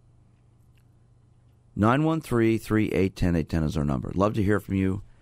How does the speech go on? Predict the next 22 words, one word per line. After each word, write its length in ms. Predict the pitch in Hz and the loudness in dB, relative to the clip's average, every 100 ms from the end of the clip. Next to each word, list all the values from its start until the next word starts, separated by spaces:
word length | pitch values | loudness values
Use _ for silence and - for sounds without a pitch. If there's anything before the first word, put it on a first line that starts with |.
| _ - | _ -10
If 180 | 95 | -6
you're 100 | 78 | -4
a 40 | 73 | -2
coach, 340 | 123 117 - | 0 0 0
if 100 | - | -4
you're 100 | 78 | -4
a 20 | |
parent, 360 | 73 101 107 - - - - _ _ - _ - | 2 4 4 0 -10 -20 -20 _ _ -20 _ -2
or 80 | 104 | 2
maybe 260 | 147 147 | 2 2
you 140 | 131 190 | 0 0
played 340 | 131 95 78 | 2 2 2
youth 120 | 87 | -2
sports 360 | - 107 104 - | 0 0 0 2
and 100 | 104 | 0
you 60 | |
got 200 | 143 117 | 2 0
burned 240 | - 101 80 | 2 4 2
out. 200 | 73 92 | 0 0
You 140 | 143 | 0
quit 340 | - 143 151 - | 0 -2 -2 -2
playing 520 | 90 85 76 - | -2 0 -2 -4